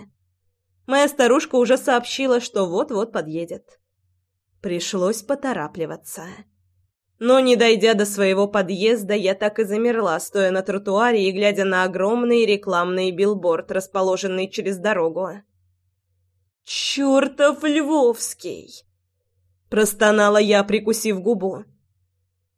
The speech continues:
У меня не было ни капли сомнений, чья именно заслуга. "Думаешь, он?"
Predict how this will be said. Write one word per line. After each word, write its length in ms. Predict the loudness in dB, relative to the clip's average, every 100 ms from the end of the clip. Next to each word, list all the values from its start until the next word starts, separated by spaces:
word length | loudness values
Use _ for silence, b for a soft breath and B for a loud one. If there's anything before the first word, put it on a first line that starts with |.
| _ -6
У 100 | 0
меня 300 | 4 4 4
не 200 | 4 4
было 260 | 4 4
ни 260 | 4 2 0
капли 540 | -2 -6 -6 -4 -4
сомнений, 840 | -4 -2 0 0 0 0 0 -2 -4
чья 500 | -8 -4 0 0 0
именно 540 | 0 -2 -2 -2 0
заслуга. 880 | -2 -4 -4 -4 -4 -4 -6 -8 -18 _ _ _ _ _ _ _ -6
"Думаешь, 760 | -2 0 2 4 4 4 2
он?" 320 | 2 2 0